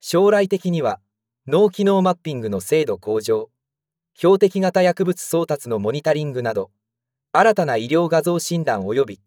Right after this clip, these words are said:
治療応用の可能性を広げるものとして注目されています。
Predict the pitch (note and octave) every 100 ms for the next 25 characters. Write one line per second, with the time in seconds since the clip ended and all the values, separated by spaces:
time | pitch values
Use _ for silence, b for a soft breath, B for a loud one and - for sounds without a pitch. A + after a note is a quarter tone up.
0 | _ - D#3 F#3+ F#3 F#3 F#3 D#3 C3 -
1 | C3 E3 E3+ E3 D#3+ D#3 - E3+ F#3 F#3
2 | F3 F3 D3 A#2+ - F#2+ - B2+ C#3 -
3 | A#2+ A#2 A2+ G#2+ G2 - -